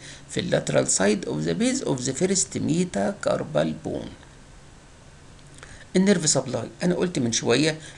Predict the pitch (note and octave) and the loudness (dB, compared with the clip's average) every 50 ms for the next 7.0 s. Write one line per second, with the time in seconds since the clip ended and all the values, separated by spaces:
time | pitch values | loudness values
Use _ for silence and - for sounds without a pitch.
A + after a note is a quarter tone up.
0 | - C#3+ A#2+ A#2+ A2+ A2 - - F#3+ F#3+ F3 D3+ C3 - B2 C3+ D3+ B2+ B2+ D3+ | -6 -4 -2 -2 -2 0 2 2 2 4 4 0 0 0 0 0 0 2 6 8
1 | D#3 C#3+ A#2 - C#3+ A#2+ A2+ A#2 C#3+ D3+ - - - - D3 C#3+ D3 - F3 F3 | 8 8 6 6 2 -2 0 0 -2 -2 0 -2 -2 0 0 -2 2 2 2 2
2 | - - - C3+ A2 G2+ F2+ E2+ - - - - - - - - C#3 B2 A#2+ D#3+ | 4 4 4 6 6 4 2 -4 -6 -10 -16 -18 -10 -4 0 2 4 4 6 6
3 | E3+ - - D3+ C#3+ C3 - - B2+ G#2+ F#2 F2+ E2+ E2+ - - - - - - | 4 4 4 2 0 0 -2 -2 0 0 2 0 0 -2 -4 -8 -12 -12 -12 -12
4 | - - - - - - - G#2 A2+ G#2 - - - F3+ - - - - D#3 - | -20 -20 -18 -8 -4 -4 -2 0 0 -2 -2 -4 -4 -2 0 0 0 0 -2 -2
5 | - - C3 A2 A2 G#2+ D#3 F#3+ A3 A3+ - - - - - - - - - - | -4 -4 -4 -4 -4 -2 0 0 2 0 0 -2 -10 -20 -20 -20 -20 -20 -20 -4
6 | - - C3 G#2 A2+ E3+ F3+ G#3 G3+ G3+ G#3 G#3 A#3 C3+ C#4 C#4 C#4 G#2+ F#2 | 0 2 4 6 6 8 10 10 10 10 10 8 10 8 6 6 4 -4 -8